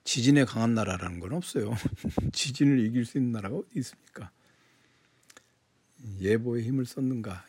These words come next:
어쨌든 이, 이, 이런 표현은 지진의 강한 나라를 만드는 것이 아니라 지진의 예지,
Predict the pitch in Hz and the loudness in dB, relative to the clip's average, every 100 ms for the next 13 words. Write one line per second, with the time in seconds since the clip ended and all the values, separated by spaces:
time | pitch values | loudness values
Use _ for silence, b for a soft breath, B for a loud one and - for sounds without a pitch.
0 | - 113 - - 117 104 120 151 135 139 | -18 -12 -10 -4 -2 0 -2 0 2 4
1 | 127 151 139 127 165 151 110 135 - 123 | 6 6 4 2 2 2 2 -2 -4 0
2 | 120 110 107 110 110 107 101 101 98 101 | 0 0 -4 -4 -4 -6 -8 -8 -10 -10
3 | 101 - 101 107 123 - - 98 107 95 | -10 -12 -10 -10 -12 -12 -10 -8 -6 -6
4 | 87 90 98 | -6 -6 -6